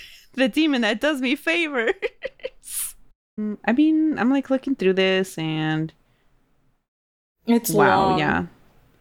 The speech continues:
Speaker 2: It's a whole prayer.
Speaker 1: What do people
Speaker 2: Oh, there's a, there's a, there's a movie called Psalm twenty-one. Uh,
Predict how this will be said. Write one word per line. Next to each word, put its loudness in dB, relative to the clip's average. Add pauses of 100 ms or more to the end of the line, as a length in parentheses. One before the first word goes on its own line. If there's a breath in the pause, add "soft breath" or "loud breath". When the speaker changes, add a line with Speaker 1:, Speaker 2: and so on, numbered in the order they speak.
(520)
Speaker 2:
It's -4
a 2
whole 0
prayer. -4 (260)
Speaker 1:
What 2
do 2
people 0 (320)
Speaker 2:
Oh, 2
there's 0
a, 0 (140)
there's 0
a, 0
there's -2
a -8
movie -4
called -4
Psalm -6
twenty-one. -8
Uh, 2